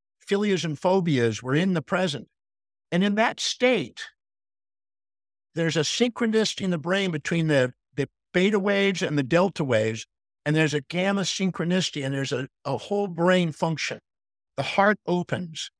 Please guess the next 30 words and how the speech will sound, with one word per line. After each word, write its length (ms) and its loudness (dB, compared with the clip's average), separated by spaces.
And 220 2
that 280 2
is 240 -6
real 460 0
physiology. 760 0
I 100 0
can 160 -6
demonstrate 600 0
that, 180 -2
reproduce 640 -4
that, 240 -2
guarantee 500 0
that 200 -4
action. 380 -2
And 140 -6
by 180 4
holding 340 2
people 280 -2
accountable, 500 -2
by 220 2
asking 420 -4
quality 360 2
questions, 600 -2
which 180 -10
is 100 -6
what 160 2
the 80 0
Demartini 480 -2
method's 320 -4
about, 280 -2